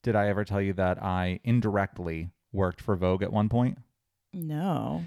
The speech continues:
Speaker 1: Yeah, I was doing, uh, transcription, and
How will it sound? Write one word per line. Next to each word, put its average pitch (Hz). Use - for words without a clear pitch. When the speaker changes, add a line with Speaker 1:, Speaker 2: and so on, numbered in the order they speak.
Speaker 1:
Yeah, 101
I 92
was 110
doing, 110
uh, 87
transcription, 95
and 90